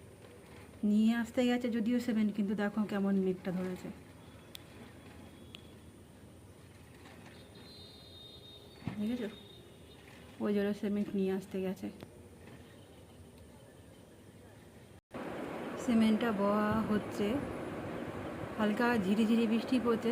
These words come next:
তার মধ্যে ওরা বললো যে বওয়া যাবে এখন, তাই ওরা বয়ে নিয়ে আসছে ওখান থেকে। রাস্তা নেই তো, ওই জন্য খুব সমস্যা আমাদের এটা।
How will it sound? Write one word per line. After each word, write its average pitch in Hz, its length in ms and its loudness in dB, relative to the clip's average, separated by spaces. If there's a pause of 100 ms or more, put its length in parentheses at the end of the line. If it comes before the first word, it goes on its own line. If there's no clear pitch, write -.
তার 214 220 2
মধ্যে 214 280 4
ওরা 220 200 4
বললো 214 180 4 (100)
যে 226 60 8 (120)
বওয়া 208 260 6
যাবে 208 180 4 (100)
এখন, 262 200 4 (580)
তাই 226 180 2
ওরা 214 120 4 (100)
বয়ে 214 280 6
নিয়ে 196 140 4 (100)
আসছে - 260 -2
ওখান 214 260 4
থেকে। 220 180 2 (1040)
রাস্তা 214 320 4
নেই 277 220 10
তো, 277 80 4
ওই 233 80 6
জন্য 240 200 6
খুব 269 120 4 (120)
সমস্যা 202 500 4
আমাদের 180 280 2 (100)
এটা। 185 140 -2